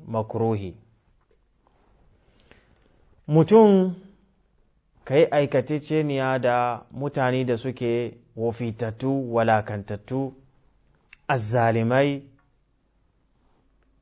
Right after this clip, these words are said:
Wannan, masalan, ka je kana aikatacceniya da mai shan giya, wannan aka san shi da zina, wannan aka san shi da caca,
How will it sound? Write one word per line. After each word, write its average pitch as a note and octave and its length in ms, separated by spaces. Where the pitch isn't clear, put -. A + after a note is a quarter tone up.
Wannan, A2+ 540
masalan, B2+ 400
ka B2 100
je B2+ 160
kana C3 540
aikatacceniya B2 880
da A2+ 80
mai A2 160
shan C3 260
giya, A#2+ 380
wannan C3+ 320
aka C3 180
san C3 200
shi B2 100
da A2+ 140
zina, B2 480
wannan C3 340
aka B2+ 180
san B2+ 200
shi A#2+ 140
da G#2 120
caca, C3 680